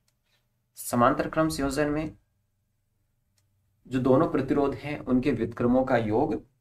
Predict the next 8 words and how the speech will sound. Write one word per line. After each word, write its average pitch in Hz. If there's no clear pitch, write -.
करके 131
हम 123
तुल्य 131
प्रतिरोध -
निकालते 110
हैं। -
तो 127
देखिए, 147